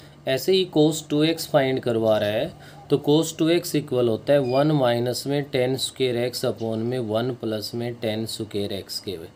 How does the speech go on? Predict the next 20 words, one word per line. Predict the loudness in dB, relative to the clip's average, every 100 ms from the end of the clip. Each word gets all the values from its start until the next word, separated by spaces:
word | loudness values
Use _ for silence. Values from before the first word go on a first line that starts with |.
| -20 _ _ _ _ _ _ _ _ _ -2
tan | 2 2
x | 0 0
की | 4
जो | 4
value | 4 4 4 4
है |
वो | 6 4
उठा | 2 0 0
के | 0
इसमें | 0 -2 -6
put | -4 -4
कर | -2 -4 0
दो, | 0
अपना | 0 -2 -2
answer | -4 -6 -4
आ | -4
जाएगा। | -6 -10 -12 -14 -18 -20 _ -20 _ -20 -18 -2
Next | 0 2 0
अपने | 2 0 4
पास | 4 4